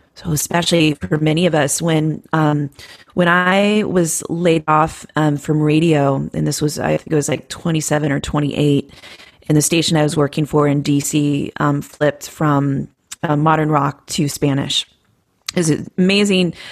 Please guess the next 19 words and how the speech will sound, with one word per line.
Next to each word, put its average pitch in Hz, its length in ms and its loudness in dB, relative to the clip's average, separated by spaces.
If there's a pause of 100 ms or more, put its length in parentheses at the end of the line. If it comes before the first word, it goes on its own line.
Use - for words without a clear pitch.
(120)
Felt 190 140 2
like 160 160 0
I 190 60 4
had 160 120 2
reached, 156 480 -2
like, 151 220 0
the - 80 -4
pinnacle 156 360 -2
of 147 80 -2
my 143 140 2
career 143 540 2
at - 80 -12
the 147 100 -2
station 151 480 0
W 147 400 0
H 143 200 -2
F 135 120 -4
S. - 360 -4 (640)
And 170 480 2